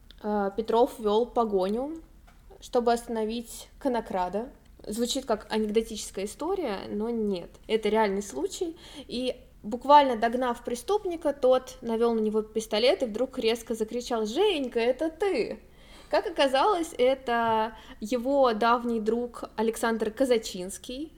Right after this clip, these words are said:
с которым они вместе учились и даже в детстве клялись, э, в верности, что они братья на всю жизнь, и делали себе разрезы на, на руках.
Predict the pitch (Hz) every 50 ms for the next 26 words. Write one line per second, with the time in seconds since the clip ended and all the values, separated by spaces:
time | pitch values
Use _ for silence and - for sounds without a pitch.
0 | - - - 226 214 233 240 254 262 247 233 226 202 208 214 220 233 226 226 214
1 | 208 214 220 220 220 226 226 - - 202 - - - - - - 262 269 285 269
2 | 262 262 - - - - - - - - - 214 214 214 220 220 233 240 233 220
3 | 214 202 208 214 220 220 - - 208 196 - - - 214 202 202 202 202 214 208
4 | - - - - 196 190 190 190 185 180 175 180 196 240 285 285 277 262 262 254
5 | - 247 233 - - 202 190 196 202 208 196 190 190 190 202 202 - 202 185 185
6 | - - - 208 196 196 226 262 277 262 247 - - 196 190 - 190 208 208 202
7 | 190 185 180 180 185 190 - - 196 190 190 175 - - 185 196 196 190 190 185
8 | 208 262 277 240 240 233 226 220 214 208 208 - - 220 214 208 208 208 - 208
9 | 196 202 208 - -